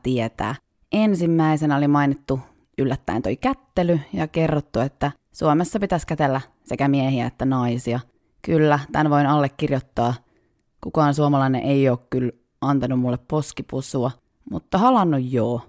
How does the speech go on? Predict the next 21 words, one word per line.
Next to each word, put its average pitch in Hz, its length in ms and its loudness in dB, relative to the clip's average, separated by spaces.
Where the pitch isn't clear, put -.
riippuen 165 520 0
vähän 127 160 -2
ihmisestä 131 500 -2
ja 113 140 -4
varmaan 127 360 -2
siitä, 113 280 -4
että - 120 -8
missä - 300 -6
tilanteessa 110 800 -4
se - 160 -10
tapahtuu. 127 760 -2
Jatkoin 185 420 0
sit 170 140 -4
tota 170 220 2
lukemista 185 640 0
ja 156 220 0
tää 156 160 0
kirjoittaja 151 560 0
kuvaili 135 380 -2
pari 160 220 0
tilannetta. 117 1000 -2